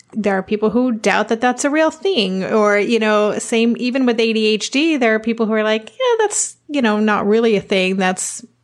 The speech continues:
that's just someone who can't control their impulses. That's parent related, whatever." And then another side of that are people who just plain don't get it,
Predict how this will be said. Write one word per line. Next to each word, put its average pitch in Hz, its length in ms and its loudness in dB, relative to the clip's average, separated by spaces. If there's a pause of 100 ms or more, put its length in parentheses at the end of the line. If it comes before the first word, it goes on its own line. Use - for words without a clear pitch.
(200)
that's 196 280 0
just 202 220 -2
someone 196 260 0
who 202 120 0
can't - 380 -4
control 202 260 -2
their 196 80 0
impulses. 214 540 0
That's 180 220 -2
parent 233 320 -2
related, 196 380 0
whatever." 202 460 0 (380)
And 262 160 2
then 254 120 4
another 240 400 2
side 196 340 -2
of 196 80 -4
that 185 340 0
are 196 420 0 (500)
people 247 320 2
who 226 640 0
just 262 240 -2
plain 240 220 2
don't 190 260 0
get - 160 -4
it, - 160 -6